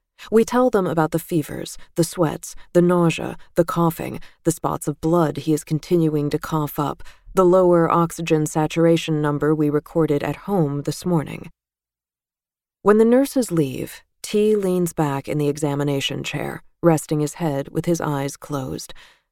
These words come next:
Out in the hall, I hear someone telling a patient that he has been sick for a long time. It's time to go to the hospital five blocks away.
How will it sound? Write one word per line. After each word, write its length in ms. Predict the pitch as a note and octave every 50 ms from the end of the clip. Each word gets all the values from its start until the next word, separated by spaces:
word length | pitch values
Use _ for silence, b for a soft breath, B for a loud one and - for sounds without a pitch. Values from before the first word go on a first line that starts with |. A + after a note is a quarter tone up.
| _ _ _ _ _ _ _ _ _ -
Out 160 | F3 F3 E3+
in 80 | E3+ E3
the 80 | D#3+ D3+
hall, 420 | - F3+ F3 F3+ F#3 F#3+ F#3 - _ _ -
I 100 | F3+ F3
hear 180 | E3+ G3+ G3
someone 380 | F3 - G3+ F#3+ F3+ F3+ F3 E3+
telling 320 | - - E3+ D#3 D#3 D3+
a 60 | D3+ -
patient 540 | - - G3+ F#3 - - - - D3+ - -
that 140 | - E3 -
he 100 | - D#3+
has 140 | D#3 D3 -
been 160 | - D3+ D3
sick 420 | - - - - E3 D3 D#3 -
for 160 | - - D#3+ -
a 100 | - D3+
long 360 | D3 D#3 D3+ D3 D3+ D3+ C#3+
time. 440 | - - D3+ C#3+ C#3+ D3+ C#3+ C#3 - b b b b b b b _ _ _ _ _ -
It's 160 | - E3 -
time 280 | - E3+ D#3 D3 C#3+ C#3+
to 80 | C#3+ D3+
go 160 | - C#3 C3+
to 60 | C3
the 140 | - C#3 -
hospital 480 | E3+ E3 D3 - - - C#3 C3+ C3+ E3
five 400 | - - D3+ C#3 C#3 C#3 - -
blocks 360 | C#3+ C#3 C3 C3 - - -
away. 420 | C#3 C3+ C#3 - - - - -